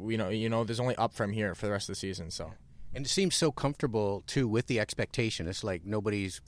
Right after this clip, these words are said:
Speaker 2: fazed by it.
Speaker 1: Yeah, everyone knows what they're personally capable of, and everyone knows what that group in our room's capable of. So, you know, it's a, it's a quiet confidence, and, uh, you know, I think we show that on the ice, and, and we gotta continue to do that.
Speaker 2: Well, congratulations on the points,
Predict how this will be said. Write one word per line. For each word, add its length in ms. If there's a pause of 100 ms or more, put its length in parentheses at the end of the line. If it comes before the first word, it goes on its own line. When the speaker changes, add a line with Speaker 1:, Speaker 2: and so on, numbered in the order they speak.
(120)
Speaker 2:
fazed 400
by 140
it. 120 (520)
Speaker 1:
Yeah, 180
everyone 320
knows 240
what 100
they're 140
personally 420
capable 400
of, 200
and 120
everyone 280
knows 300
what 240
that 200
group 440
in 120
our 120
room's 280
capable 340
of. 220
So, 340 (360)
you 100
know, 160
it's 160
a, 80
it's 120
a 60
quiet 300
confidence, 600
and, 280
uh, 360
you 80
know, 120
I 80
think 140
we 80
show 180
that 100
on 100
the 100
ice, 200
and, 220
and 160
we 60
gotta 180
continue 400
to 80
do 120
that. 200 (460)
Speaker 2:
Well, 160
congratulations 800
on 140
the 80
points, 500